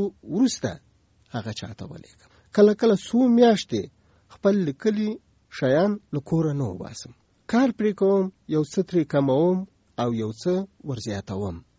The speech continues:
زه چې کله پر خپلې لیکوالۍ فکر کوم یا شاعرۍ باندې فکر کوم،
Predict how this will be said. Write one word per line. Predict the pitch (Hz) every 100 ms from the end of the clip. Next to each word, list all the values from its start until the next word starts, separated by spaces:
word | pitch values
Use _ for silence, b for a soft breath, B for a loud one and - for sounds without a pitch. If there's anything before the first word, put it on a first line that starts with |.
| _ _ -
زه | 156 220
چې | 254 247
کله | 277 254 240 190 - - - - 65 85 -
پر | 127
خپلې | - 190 156
لیکوالۍ | 117 110 107 107
فکر | 104 - 127 -
کوم | 143 151 190 _ _ -
یا | 117
شاعرۍ | 107 98 104 107
باندې | 104 104 -
فکر | 107 120
کوم، | 120 139